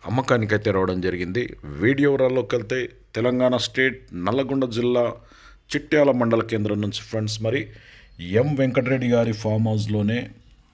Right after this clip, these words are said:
ఒక వీళ్ళ ఆవుకు పుట్టి పెరిగిన ఈ యొక్క శ్వేత కపిల ఒంగోలు ఆవు అయితే అమ్ముతున్నారు, పెయ్య దూడ. ఫ్రెండ్స్, దీని ఏజ్ రెండు సంవత్సరాలుగా చెప్తున్నారు, టూ ఇయర్స్ ఏజ్ ఉందట ఫ్రెండ్స్. మరి మీరు స్కిప్ చేయకుండా చూస్తే, ఇది మూడు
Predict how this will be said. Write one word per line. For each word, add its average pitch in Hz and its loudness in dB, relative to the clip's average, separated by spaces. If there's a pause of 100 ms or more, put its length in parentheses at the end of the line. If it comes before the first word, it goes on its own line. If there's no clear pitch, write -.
(240)
ఒక 76 -10 (300)
వీళ్ళ 95 2 (200)
ఆవుకు 127 2
పుట్టి 110 -2
పెరిగిన 107 2
ఈ 95 0
యొక్క 95 -6
శ్వేత 98 -4 (120)
కపిల 98 -4 (140)
ఒంగోలు 92 -2
ఆవు 82 -2
అయితే 92 -6
అమ్ముతున్నారు, 85 -4 (160)
పెయ్య 87 -4 (100)
దూడ. 85 -2 (720)
ఫ్రెండ్స్, 156 2 (140)
దీని 139 4 (120)
ఏజ్ 135 0 (200)
రెండు 117 0
సంవత్సరాలుగా 113 -2
చెప్తున్నారు, 107 -2 (240)
టూ 113 -4 (100)
ఇయర్స్ 110 2 (100)
ఏజ్ 95 -4
ఉందట 95 -6
ఫ్రెండ్స్. 92 -6
మరి 123 0 (580)
మీరు 143 4
స్కిప్ 160 -4
చేయకుండా 143 2
చూస్తే, 131 -2 (500)
ఇది 117 -4 (480)
మూడు 131 2